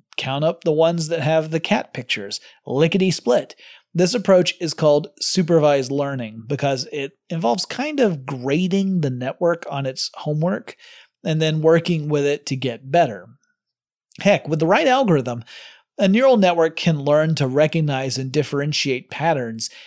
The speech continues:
even if we never explicitly told the system what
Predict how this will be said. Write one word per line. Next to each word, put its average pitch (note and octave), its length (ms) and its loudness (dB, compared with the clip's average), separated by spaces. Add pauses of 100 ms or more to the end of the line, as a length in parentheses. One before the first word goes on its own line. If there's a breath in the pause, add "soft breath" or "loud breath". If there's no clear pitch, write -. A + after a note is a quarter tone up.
(280 loud breath)
even B3+ 260 -2
if G3 140 0
we F#3 100 2
never E3 280 4
explicitly D3+ 840 -2
told E3 720 2
the D3+ 160 -4
system C#3 560 -4
what C#3+ 320 0